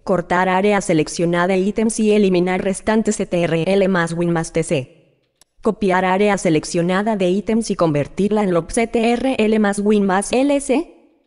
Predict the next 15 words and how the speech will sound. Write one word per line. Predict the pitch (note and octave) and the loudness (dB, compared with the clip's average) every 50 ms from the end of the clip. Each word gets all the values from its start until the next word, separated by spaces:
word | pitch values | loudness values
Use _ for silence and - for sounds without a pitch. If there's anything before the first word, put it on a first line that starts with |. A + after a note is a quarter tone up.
| _ _ | _ _
Seleccionar | - - C4 B3 A3+ G#3+ - - A3 G#3+ G#3 G#3+ A3+ C4 C4+ | -10 -4 -2 -2 -2 -2 -2 0 2 2 4 4 2 2 2
todos | - B3 A#3 C4 B3+ - - | 2 2 2 2 0 -2 -2
S. | G#3 G#3+ A3 - B3+ C4+ D4+ - _ _ _ _ _ _ _ _ - _ _ _ _ _ _ _ _ _ _ - | -4 -4 -4 -2 -4 -6 -6 -6 _ _ _ _ _ _ _ _ -20 _ _ _ _ _ _ _ _ _ _ -2
Empuje | G#3 G#3+ G3+ - A#3 A#3 - A3+ | -2 0 0 0 -2 -2 0 2
y | A3 A3 | 2 2
ajuste | G3+ G#3 - B3+ C4 - - A3+ | 0 0 -2 -4 -2 0 -2 0
de | F#3+ F#3 F3 | 0 2 0
ítems. | F#3 G#3 - G#3 F#3 C#3+ C3+ D3 - - - _ _ _ _ _ _ _ _ - | 0 0 0 0 0 0 0 -4 -6 -8 -16 _ _ _ _ _ _ _ _ -4
En | - B3+ B3+ - - - _ - | -2 -2 -2 -2 -6 -12 _ -6
dividir | G3+ F#3+ A3 G3 G3 F#3 F3 G#3 A3+ G#3+ | -2 0 0 0 0 0 0 0 0 0
ítems | A3 G#3+ - A3 A3+ A3 - | 0 -2 0 -2 -2 0 0
en | G#3 G#3 | 0 0
cursor | - - - - - F#3 E3+ - - | -2 -4 -8 -6 -4 -4 -4 -2 -2
S | G#3+ A3 A3 - A3 | -4 -4 -4 -4 -2
D. | F#3 F3 C3+ A#2+ - - _ _ _ _ _ | -2 -2 -2 -4 -6 -14 _ _ _ _ _